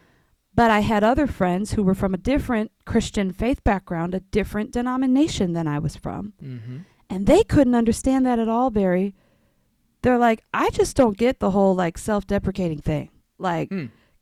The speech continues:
Speaker 1: he is a God of grace. Like, don't you sing Amazing Grace? Do you not
Speaker 2: Right.
Speaker 1: know that song? Like,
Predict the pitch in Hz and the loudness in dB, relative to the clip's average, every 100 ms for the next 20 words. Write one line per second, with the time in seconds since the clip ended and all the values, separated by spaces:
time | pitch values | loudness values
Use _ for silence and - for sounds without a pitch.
0 | _ 202 262 339 247 202 233 294 262 190 | _ -2 0 0 0 -2 0 0 0 0
1 | 247 370 - 180 180 196 277 - 339 - | 0 0 -2 -6 -2 0 0 0 -2 0
2 | 190 302 330 269 262 277 226 220 339 - | 0 2 2 2 2 0 0 0 0 -4
3 | - 196 220 302 294 170 180 262 302 - | -4 -2 0 -2 -2 0 0 2 0 -2
4 | - 294 370 294 214 | 0 2 2 2 0